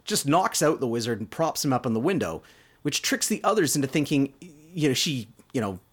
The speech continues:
pretends to be him and says that he's killed the witch, it's safe to come in. And he wakes up and tries to warn them, but they're already on the drawbridge, and so the witch is able to reel them in. And in the mayhem that ensues, the witch's time runs out.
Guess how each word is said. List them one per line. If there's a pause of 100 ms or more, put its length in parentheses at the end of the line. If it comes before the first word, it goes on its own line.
pretends
to
be
him
and
says
that
he's
killed
the
witch,
it's
safe
to
come
in. (880)
And
he
wakes
up
and
tries
to
warn
them,
but
they're
already
on
the
drawbridge,
and
so
the
witch
is
able
to
reel
them
in. (640)
And
in
the
mayhem
that
ensues,
the
witch's
time
runs
out.